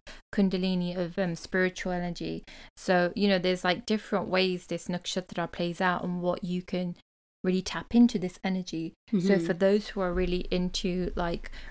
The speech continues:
Speaker 1: ritual-based practices, ceremony, um, kind of, like, occult,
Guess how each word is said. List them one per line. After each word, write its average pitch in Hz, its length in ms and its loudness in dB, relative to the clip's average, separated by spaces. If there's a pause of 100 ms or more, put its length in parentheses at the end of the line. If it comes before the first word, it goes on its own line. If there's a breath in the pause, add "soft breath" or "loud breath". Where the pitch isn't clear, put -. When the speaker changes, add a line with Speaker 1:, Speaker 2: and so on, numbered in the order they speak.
Speaker 1:
ritual-based 180 1000 0
practices, 180 760 -4
ceremony, 175 960 0 (480 loud breath)
um, 160 640 0 (420)
kind 185 180 2
of, 175 80 0
like, 175 220 2
occult, - 480 0